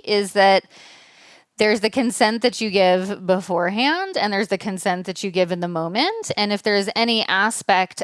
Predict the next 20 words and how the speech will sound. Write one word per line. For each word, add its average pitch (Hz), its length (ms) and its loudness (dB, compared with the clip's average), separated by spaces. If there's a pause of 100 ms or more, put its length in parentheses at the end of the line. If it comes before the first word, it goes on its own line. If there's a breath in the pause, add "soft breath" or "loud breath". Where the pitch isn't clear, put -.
of 175 480 4 (160)
consensual 180 640 -6
non-consent 185 800 -2
in 175 100 -10
your 165 160 -8
play, 202 520 -2
which - 200 -8
there 165 160 0
often 170 320 2
is 170 380 -2
when 165 100 -6
there's 160 220 -8
dominance 165 480 -4
and 175 120 -12
submission 240 600 -2
or 160 260 -2
there's 165 360 -4
pain 233 360 -4
play, 220 400 2 (320 loud breath)
um, 185 380 4